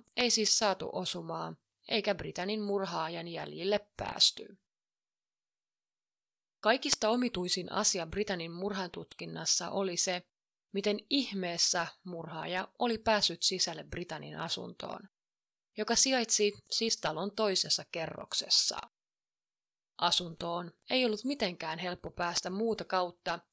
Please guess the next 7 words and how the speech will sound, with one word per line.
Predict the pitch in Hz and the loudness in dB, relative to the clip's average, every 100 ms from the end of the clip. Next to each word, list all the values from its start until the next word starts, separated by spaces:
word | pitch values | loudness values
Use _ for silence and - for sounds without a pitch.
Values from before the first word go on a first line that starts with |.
| _ - | _ -4
kuin | 285 262 | 0 2
asunnon | 202 190 226 240 | 0 0 -2 0
kahden | 208 214 180 156 | 2 2 0 -6
oven | 170 160 151 - | -6 -8 -10 -6
kautta. | - - - _ - - - 190 _ _ _ _ _ _ _ _ _ _ _ _ _ _ | -2 -2 -4 _ -10 -8 -8 -14 _ _ _ _ _ _ _ _ _ _ _ _ _ _
Tutkimusten | 196 190 - 175 165 - 175 | -2 -2 -4 -8 -4 -4 -2
mukaan | 190 226 185 180 180 185 | -4 -2 -2 -2 -4 -8